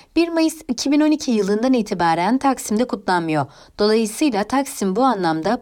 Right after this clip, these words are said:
bu tür etkinliklerin tamamına kapalı. "Biz başta disk, kesk ve benzeri kuruluşlar olmak üzere talep eden herkesle konuştuk.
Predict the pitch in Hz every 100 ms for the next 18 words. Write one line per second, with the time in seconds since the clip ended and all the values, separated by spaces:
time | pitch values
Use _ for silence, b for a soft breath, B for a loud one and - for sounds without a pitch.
0 | - 294 277 - 196 - 175 170 240 170
1 | - 294 262 175 160 208 208 190 156 143
2 | 127 _ _ 247 320 359 - 262 - 226
3 | 262 202 220 226 - - 247 269 - 233
4 | 196 202 202 233 226 190 185 175 180 170
5 | - 160 185 247 240 170 160 180 254 254
6 | 262 175 156 156 254 262 220 196 226 202
7 | 180 - - -